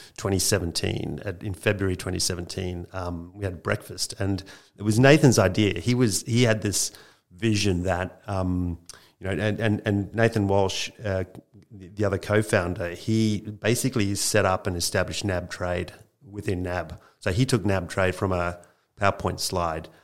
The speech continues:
to a fully fledged trading platform. So he'd done that entrepreneurial thing where he'd actually built a business, albeit within a corporate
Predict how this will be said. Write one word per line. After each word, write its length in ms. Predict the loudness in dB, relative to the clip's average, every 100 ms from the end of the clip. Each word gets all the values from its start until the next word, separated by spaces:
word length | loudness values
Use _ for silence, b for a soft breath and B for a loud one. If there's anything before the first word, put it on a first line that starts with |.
| b
to 100 | -8
a 40 | -8
fully 240 | -6 -6
fledged 360 | -6 -8 -8 -8
trading 280 | -8 -6 -6
platform. 420 | -8 -10 -10 -8
So 120 | -4
he'd 160 | -4 0
done 140 | 0
that 140 | 0 2
entrepreneurial 640 | 0 0 -2 0 2 0
thing 200 | -2 -2
where 60 | -2
he'd 100 | -4
actually 280 | -4 -6
built 280 | -6 -6 -6
a 40 | -8
business, 540 | -6 -4 -4 -4 -4
albeit 480 | -8 -8 -6 -4 -4
within 240 | -4 -4 -2
a 80 | -6
corporate 400 | -10 -18 -18